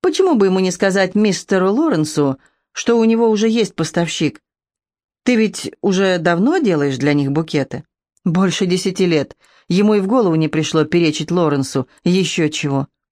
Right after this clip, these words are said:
"Каждый думает о себе", говорит Али. "Но если он действительно хотел сменить поставщика, то мог бы тебя хотя бы уведомить заранее. Нельзя относиться к людям с таким пренебрежением".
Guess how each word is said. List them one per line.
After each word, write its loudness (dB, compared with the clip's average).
"Каждый -2
думает 0
о 0
себе", -2
говорит 0
Али. 0
"Но 4
если 0
он 0
действительно -2
хотел -2
сменить 0
поставщика, -2
то 4
мог 2
бы 2
тебя 0
хотя 0
бы 2
уведомить 0
заранее. 0
Нельзя 2
относиться -2
к -6
людям 2
с -2
таким 0
пренебрежением". 0